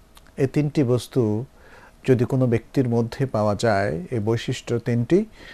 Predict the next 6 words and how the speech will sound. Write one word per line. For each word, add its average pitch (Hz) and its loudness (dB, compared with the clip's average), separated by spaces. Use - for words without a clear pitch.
তাহলে 151 6
সে - -4
ঈমানের 120 2
স্বাদ 147 -2
আস্বাদন 107 0
করবে। 101 -2